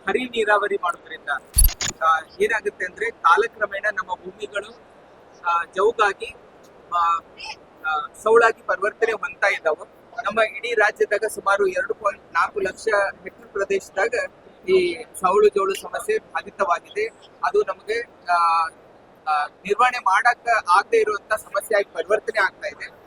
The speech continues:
So ಅದರ ನಿರ್ವಹಣಾ ಕ್ರ-, ಕ್ರಮಗಳು ತುಂಬಾ ಸುಲಭವಾಗಿದ್ದಾವೆ. ಮೊಟ್ಟ ಮೊದಲನೇದಾಗಿ ನಾವು ಏನ್ ಮಾಡ್ಬೇಕು ಅಂತಂದ್ರೆ ನಮ್ಮ ನೈಸರ್ಗಿಕ ಹಳ್ಳ ಕೊಳ್ಳಗಳನ್ನ, ಆ, ಸ್ವಚ್ಛವಾಗಿ ಇಟ್ಕೋಬೇಕು. ತದನಂತರ ವೈಯಕ್ತಿಕವಾಗಿ ನಮ್ಮ ಹೊಲದಾಗ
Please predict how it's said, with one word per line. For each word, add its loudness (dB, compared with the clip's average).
So 2
ಅದರ 2
ನಿರ್ವಹಣಾ 0
ಕ್ರ-, 0
ಕ್ರಮಗಳು -2
ತುಂಬಾ -2
ಸುಲಭವಾಗಿದ್ದಾವೆ. -2
ಮೊಟ್ಟ 0
ಮೊದಲನೇದಾಗಿ -4
ನಾವು -8
ಏನ್ -6
ಮಾಡ್ಬೇಕು -6
ಅಂತಂದ್ರೆ -8
ನಮ್ಮ -8
ನೈಸರ್ಗಿಕ -6
ಹಳ್ಳ 0
ಕೊಳ್ಳಗಳನ್ನ, 0
ಆ, 2
ಸ್ವಚ್ಛವಾಗಿ 0
ಇಟ್ಕೋಬೇಕು. -6
ತದನಂತರ -2
ವೈಯಕ್ತಿಕವಾಗಿ 0
ನಮ್ಮ -2
ಹೊಲದಾಗ -4